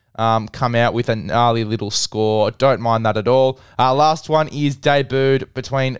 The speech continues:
two thousand and ten and two thousand and fifteen and is a Matt Moylan teammate.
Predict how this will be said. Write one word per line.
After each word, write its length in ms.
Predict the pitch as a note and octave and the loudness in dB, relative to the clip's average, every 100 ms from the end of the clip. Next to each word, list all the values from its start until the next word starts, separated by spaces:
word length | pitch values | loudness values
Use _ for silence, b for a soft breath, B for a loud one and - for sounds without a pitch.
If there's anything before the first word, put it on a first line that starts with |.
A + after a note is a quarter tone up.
| - | -8
two 240 | D3 D3 | -6 -4
thousand 400 | D3+ C#3+ C3+ C3 | 2 2 2 -2
and 160 | B2 - | -8 -6
ten 400 | C#3 C3 C3+ B2+ | -2 -2 -2 -4
and 200 | A#2+ A#2 | -8 -6
two 200 | C3+ C3 | -6 -2
thousand 380 | C3 B2 A2 | 0 0 -2
and 120 | A#2 G#2+ | -8 -6
fifteen 640 | B2+ A#2+ - D#3 E3+ E3+ B B B | -8 -6 0 2 0 -4 B B B
and 260 | A#2+ B2 A#2+ | -2 -2 -4
is 200 | B2+ A#2 | -2 0
a 140 | A#2 | 0
Matt 500 | A2+ A#2 B2 C3 - | -2 -2 0 -2 -4
Moylan 600 | - A#2+ A#2+ B2 A#2+ A#2 - | -8 -2 2 2 2 0 -4
teammate. 760 | - - D#3 E3 E3+ E3+ F3 | -8 -4 -2 0 0 0 0